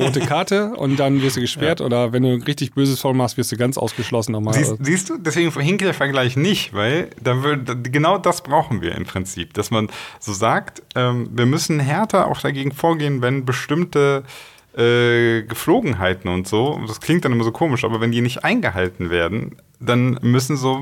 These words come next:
Speaker 2: Parteien radikal bestraft werden, sodass sie sich letztlich auch wieder dezimieren, weiß ich
Speaker 1: Ja,
Speaker 2: nicht. Also,
Speaker 1: aber du weißt, wie das
Speaker 2: wenn
Speaker 1: ist, ne? Also,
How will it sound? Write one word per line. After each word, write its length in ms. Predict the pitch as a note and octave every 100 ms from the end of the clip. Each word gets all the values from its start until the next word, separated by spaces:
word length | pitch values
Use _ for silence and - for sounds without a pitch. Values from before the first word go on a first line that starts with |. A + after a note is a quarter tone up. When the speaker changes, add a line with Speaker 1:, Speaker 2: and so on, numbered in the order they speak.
| C#3
Speaker 2:
Parteien 560 | C3 B2+ B2+ B2+ C#3 B2
radikal 720 | - A2+ B2 F#3+ G3+ - -
bestraft 600 | D3 C3+ - B2+ D#3 -
werden, 340 | A2 G2 A2+ C#3 - - -
sodass 300 | - A#2 B2
sie 80 | B2+
sich 200 | A#2+ B2
letztlich 340 | B2+ B2+ C3
auch 100 | A#2+
wieder 140 | B2+ B2
dezimieren, 720 | A#2+ B2+ - A#2 C#3+ C3+ F#2
weiß 160 | A2 A#2+
ich 80 |
Speaker 1:
Ja, 260 | C#3 D#3+ E3
Speaker 2:
nicht. 120 | C#3
Also, 180 | G2+ G3+
Speaker 1:
aber 140 | E3
du 100 | D#3+
weißt, 180 | D#3 F#3+
wie 60 | G3
das 140 | E3
Speaker 2:
wenn 80 | A#2+
Speaker 1:
ist, 120 | -
ne? 160 | D3 F3+
Also, 260 | D#3 D#3